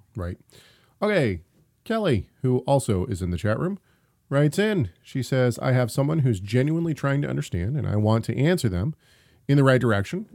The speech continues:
as best as I know how. Here's the question. How slash why did Jesus pray to his,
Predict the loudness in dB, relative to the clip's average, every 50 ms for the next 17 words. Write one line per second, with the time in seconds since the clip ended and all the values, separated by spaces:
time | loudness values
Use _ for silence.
0 | -8 -6 -4 -4 -4 -6 -6 -2 -2 0 0 -2 -4 -8 -8 -6 -4 -2 0 0
1 | 0 0 0 0 2 2 2 2 0 0 -2 -4 -6 _ _ _ _ _ _ _
2 | _ 0 0 2 2 2 2 0 0 -2 -4 -4 -8 -12 -16 -16 -18 -20 _ -10
3 | -4 -2 -2 0 0 -2 -4 -6 -6 -6 -6 -6 -6 -8 -8 -6 -6 -6 -4 -4
4 | -2 -2 -2 -2 -4 -8 -20 _ _ _ _ _ _ _ _ _ -6 -2 -2 -2
5 | 0 0 -2 -2 -2 -2 -4 -6 -6 -4 -4 -2 0 0 0 0 -2 -4 -8 -8
6 | -4 0 2 2 2 2 0